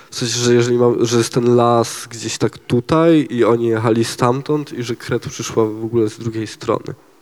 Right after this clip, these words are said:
Że ona się przyszła z nimi, z-, ona, że też przybyła drogę,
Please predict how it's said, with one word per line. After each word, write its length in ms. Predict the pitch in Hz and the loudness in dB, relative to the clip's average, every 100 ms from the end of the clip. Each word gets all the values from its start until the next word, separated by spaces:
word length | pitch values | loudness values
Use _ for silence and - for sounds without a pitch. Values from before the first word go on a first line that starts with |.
| _ _ _ _ _ _ - - - | _ _ _ _ _ _ -20 -20 -4
Że 140 | 120 | 0
ona 120 | 113 | 2
się 120 | 110 | 0
przyszła 380 | - - 123 117 | -6 -6 0 0
z 60 | 117 | 0
nimi, 380 | 113 113 110 107 | 0 0 0 -4
z-, 280 | - - | -10 -6
ona, 160 | 113 113 | 0 2
że 80 | 117 | 2
też 200 | 143 - | 0 -2
przybyła 440 | - 120 117 113 | -8 -6 0 0
drogę, 540 | 107 123 117 120 175 | 0 0 0 4 2